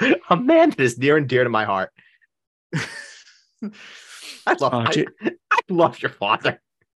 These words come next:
Speaker 2: <laughs> Every time I, was that a Mercedes commercial or an Acura commercial with Voodoo, Sh-, with, uh, Voodoo Child? I love it.
Speaker 1: Oh!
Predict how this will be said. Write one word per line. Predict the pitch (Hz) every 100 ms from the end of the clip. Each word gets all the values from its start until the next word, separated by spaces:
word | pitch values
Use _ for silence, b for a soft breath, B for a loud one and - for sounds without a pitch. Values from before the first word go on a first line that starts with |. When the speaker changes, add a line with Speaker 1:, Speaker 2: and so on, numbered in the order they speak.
| _ -
Speaker 2:
<laughs> | - - - - - - - 262 240 B B B B B _ _ _
Every | 160 208
time | 233 220
I, | 196 -
was | 180 160
that | 147 139
a |
Mercedes | 135 127 135 147 160
commercial | 170 175 165 190 185 175 214
or | 147
an | 143
Acura | 139 147 160
commercial | 160 165 165 165 185 180 175 -
with | 151 143 -
Voodoo, | 143 156
Sh-, | 160 190 180 _ _ -
with, | 147 139 143
uh, | 127
Voodoo | 117 131 147
Child? | 160 160 170 180 - _ _ _ _ _
I | 139
love | 143 147
it. | 285
Speaker 1:
Oh! | 427